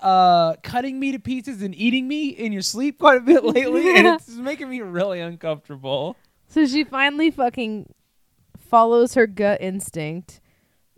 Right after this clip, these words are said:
Speaker 2: by not letting him cut out her guts.
Speaker 1: Yeah.
Speaker 2: And,
Speaker 1: <laughs>
Speaker 2: uh, she just looks on his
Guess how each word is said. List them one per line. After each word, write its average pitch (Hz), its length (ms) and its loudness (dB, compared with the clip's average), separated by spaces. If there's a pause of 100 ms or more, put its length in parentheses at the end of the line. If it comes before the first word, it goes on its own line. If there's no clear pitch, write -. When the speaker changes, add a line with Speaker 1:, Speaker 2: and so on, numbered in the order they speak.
(280)
Speaker 2:
by 190 220 0
not 190 240 -2
letting 190 300 0
him 190 180 -8
cut - 280 -8
out 196 200 -8
her 185 160 -12
guts. - 600 -16 (320)
Speaker 1:
Yeah. 131 300 -2
Speaker 2:
And, 226 400 0
Speaker 1:
<laughs> - 0 -
Speaker 2:
uh, 190 360 6
she 277 300 2
just 262 380 -2
looks 240 300 -2
on 247 200 0
his 202 320 -2